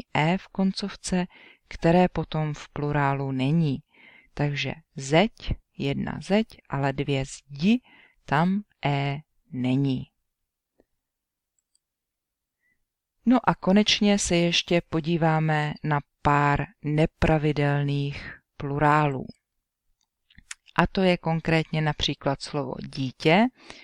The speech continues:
které je v jednotném čísle, eh, středního rodu, ale v množném čísle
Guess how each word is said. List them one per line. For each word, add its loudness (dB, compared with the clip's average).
které 4
je 4
v 0
jednotném 0
čísle, 2
eh, 2
středního -2
rodu, 0
ale 4
v -2
množném 2
čísle -2